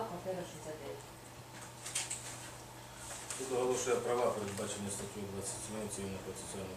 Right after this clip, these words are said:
Speaker 2: кодексу України, особам, які мають, беруть участь у справі, мають право знайомитися з матеріалами справи, робити з них витяги, знімати копії з документів, долучених до справи, одержати копії рішень ухвал,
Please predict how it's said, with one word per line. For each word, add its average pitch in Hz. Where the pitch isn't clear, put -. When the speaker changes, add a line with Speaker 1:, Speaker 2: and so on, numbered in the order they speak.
Speaker 2:
кодексу 95
України, 104
особам, 101
які 95
мають, 92
беруть 95
участь 98
у -
справі, 101
мають 143
право 120
знайомитися 120
з -
матеріалами 160
справи, 135
робити 113
з -
них 117
витяги, 131
знімати 113
копії 110
з -
документів, 139
долучених 131
до 120
справи, 117
одержати 107
копії 110
рішень 104
ухвал, 143